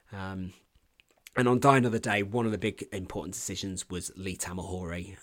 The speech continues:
Um, Barbara and Michael backed him all the way. They were the, he was the director they wanted. M G M didn't want him, but they backed their man, for better or for worse, and later found themselves distancing <laughs> themselves from the whole, um,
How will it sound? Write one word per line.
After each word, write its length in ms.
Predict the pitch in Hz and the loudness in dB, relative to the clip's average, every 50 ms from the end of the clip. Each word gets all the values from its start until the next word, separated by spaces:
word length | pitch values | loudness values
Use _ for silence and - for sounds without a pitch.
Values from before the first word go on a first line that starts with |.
| - | -12
Um, 440 | 95 90 87 87 82 85 85 87 90 - _ _ - | -10 -10 -8 -8 -8 -8 -10 -12 -14 -16 _ _ -4
Barbara 300 | 107 98 98 - 95 95 | -2 -2 -2 -2 -2 -4
and 80 | 92 | -4
Michael 300 | 90 90 87 - - 85 | -4 -4 -6 -6 -8 -6
backed 320 | - - 107 - - - - | -4 -2 -2 -2 -2 -4 -6
him 180 | - 95 95 | -4 -4 -2
all 240 | - - 147 143 131 | 0 2 2 2 2
the 60 | 117 | 0
way. 380 | 101 95 95 90 90 90 87 - - _ _ _ _ _ _ - | -2 -2 -2 -2 -2 -4 -6 -8 -14 _ _ _ _ _ _ -2
They 120 | 113 113 | 0 2
were 120 | 110 107 90 | 2 2 2
the, 120 | 92 90 - - - | 0 -2 -4 -6 -4
he 120 | 113 113 | -4 -2
was 160 | 113 107 95 | 0 -2 -2
the 80 | - 107 | -2 -2
director 320 | - 107 101 - - - | 0 0 0 0 -2 -2
they 100 | 101 101 95 | -2 0 0
wanted. 400 | 98 98 98 95 - 95 92 - | 0 0 -2 -2 -2 -4 -4 -2
M 180 | - 101 104 95 | -2 -2 -2 -2
G 140 | 101 104 95 | 0 -2 -2
M 100 | 95 95 | -2 -2
didn't 240 | 107 107 110 87 | -2 -4 -4 -4
want 240 | 85 95 98 90 - | -4 -4 -4 -4 -2
him, 240 | 95 92 87 87 - - - _ _ _ - | -2 -2 -2 -4 -6 -10 -18 _ _ _ -8
but 140 | 107 - | -6 -2
they 120 | - 98 95 | -2 -2 0
backed 240 | - 107 98 - 107 | 0 0 0 0 0
their 80 | 104 | 2
man, 320 | 101 101 98 98 95 87 - - _ _ _ _ _ _ _ _ _ _ _ _ _ | 2 4 4 4 2 0 -2 -8 _ _ _ _ _ _ _ _ _ _ _ _ _
for 80 | - 104 | -4 -2
better 280 | 127 127 123 113 101 | 0 2 2 2 2
or 60 | 95 | 2
for 160 | - - 92 90 | 0 -2 -4 -2
worse, 440 | 95 92 90 87 85 - - - - - - _ - | 0 0 -2 -2 -2 -4 -6 -6 -10 -14 -20 _ -10
and 160 | 101 101 95 | -8 -6 -4
later 300 | 92 92 87 - - 90 | -4 -4 -4 -4 -6 -6
found 320 | - - - 82 78 82 | -6 -4 -6 -4 -4 -4
themselves 400 | 90 82 - - 90 85 85 - | -6 -6 -6 -4 -4 -4 -6 -6
distancing 580 | - - - - - - - - - - 190 139 | -6 -6 -6 -6 -8 -6 -4 0 4 4 4 4
<laughs> 80 | - - | 6 8
themselves 520 | 190 156 127 120 - 135 117 117 139 - | 8 8 8 8 8 8 8 8 8 6
from 160 | - 151 123 113 | 6 6 6 6
the 160 | 110 110 104 | 6 6 6
whole, 320 | 98 110 104 98 98 95 90 | 6 6 4 2 2 0 0
um, 280 | 90 90 92 92 90 | 0 0 -2 -4 -6